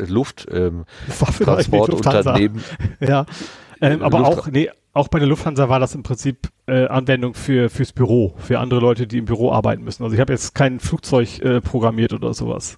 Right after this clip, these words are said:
Speaker 2: Zum Glück. <laughs> Das wär kein, <laughs> also dann
Speaker 1: Och.
Speaker 2: bin ich, <laughs> nee,
Speaker 1: Äh,
Speaker 2: aber wie gesagt, also im
Speaker 1: da
Speaker 2: Wesentlichen
Speaker 1: gibt's doch
Speaker 2: war's
Speaker 1: so einen
Speaker 2: so
Speaker 1: Bedarf bei der sieben drei sieben oder wie heißt die da?
Speaker 2: Bei der
Speaker 1: Äh,
Speaker 2: sieben drei sieben Max, <laughs> ja, genau.
Speaker 1: Mhm,
Speaker 2: Ich glaub,
Speaker 1: genau.
Speaker 2: da ist Hopfen und Malz verloren, glaub ich. <laughs>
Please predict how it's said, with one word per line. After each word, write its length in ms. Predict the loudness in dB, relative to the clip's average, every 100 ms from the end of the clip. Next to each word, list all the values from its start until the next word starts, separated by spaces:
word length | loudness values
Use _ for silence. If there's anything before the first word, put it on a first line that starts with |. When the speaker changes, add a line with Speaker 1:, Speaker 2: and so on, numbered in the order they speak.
| _
Speaker 2:
Zum 180 | -8 -4
Glück. 320 | 0 0 -2 -6
<laughs> 60 | -6 -2 -6 -6 -10 -4 0
Das 260 | 2 2 2
wär 80 | 0 0 0
kein, 160 | 0 -2 -4 0 0 2
<laughs> 540 | 0 -2 -4 -2 0
also 280 | 0 0 -4 -4
dann 160 | -4
Speaker 1:
Och. 240 | -4 -6 -4
Speaker 2:
bin 160 | -2
ich, 160 | 0 -2 -4 -6 -4 -8 -4 -4
<laughs> 560 | -4 -10 -18 -18 -6
nee, 100 | 2
Speaker 1:
Äh, 140 | 2 4
Speaker 2:
aber 140 | 2
wie 40 |
gesagt, 220 | 2 2 2
also 140 | 0
im 60 | 2
Speaker 1:
da 40 |
Speaker 2:
Wesentlichen 220 | 2 2 2
Speaker 1:
gibt's 80 | 2
doch 20 |
Speaker 2:
war's 80 | 4
Speaker 1:
so 80 | 2
einen 60 |
Speaker 2:
so 60 | 2
Speaker 1:
Bedarf 340 | 2 4 2
bei 120 | 0 2
der 140 | 2
sieben 240 | 0 -4
drei 180 | 0 0
sieben 260 | 0 -4 -2
oder 200 | 0 0
wie 100 | 0
heißt 240 | 0 -2 -4
die 80 |
da? 180 | -2 2
Speaker 2:
Bei 80 | 2
der 80 | 2
Speaker 1:
Äh, 40 |
Speaker 2:
sieben 140 | 2 2
drei 120 | 2
sieben 220 | 0 0
Max, 300 | -2 -2 -2
<laughs> 0 |
ja, 80 | -4 -2 -4 -2 -4 -2
genau. 280 | 0 2 4
Speaker 1:
Mhm, 80 | 2
Speaker 2:
Ich 40 |
glaub, 140 | 0
Speaker 1:
genau. 300 | 0 2 2
Speaker 2:
da 60 | 2
ist 220 | -4 0
Hopfen 280 | 0 2 0
und 100 | 0
Malz 260 | 2 0 0
verloren, 400 | 0 2 0 0
glaub 280 | 0 0 -2
ich. 100 |
<laughs> 40 | -6